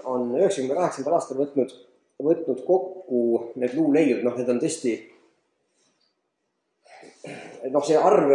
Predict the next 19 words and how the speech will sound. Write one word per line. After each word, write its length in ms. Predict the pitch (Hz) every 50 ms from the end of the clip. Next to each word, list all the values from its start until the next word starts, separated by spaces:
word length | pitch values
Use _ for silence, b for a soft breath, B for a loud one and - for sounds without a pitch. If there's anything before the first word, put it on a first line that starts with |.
| 135 135 127 - - -
kuidas 220 | 156 147 143 - 135
ma 80 | 131
nüüd 140 | 135 135 165 151
ütlen, 180 | - 131 127
ei 100 | 139 156 165
olnud 200 | 160 143 127 135
muljetavaldav. 760 | 170 175 139 101 - - 98 90 82 - - - - - b b b b b _ _ - -
Äh, 460 | 135 123 113 113 113 110 110 110 110 110 - 123 120
et, 200 | - - - - 127
et 120 | 123 127
mingit 260 | 127 127 123 127 -
kõva 200 | 165 147 127 131 127
statistikat 760 | - - 123 - - 190 180 - - - - - 110 - -
teha, 260 | 143 143 - - 87 82 - 90 90 b b b b b b _ _
äh, 120 | - 113 110
äh, 840 | 110 110 107 107 104 104 107 107 107 - - - 131 113 107 107 107 104
nende, 340 | 107 110 113 110 - 107 107 107 - 135
nende 240 | 123 120 120 117 120
loomade, 480 | 131 135 127 120 113 107 - 107 107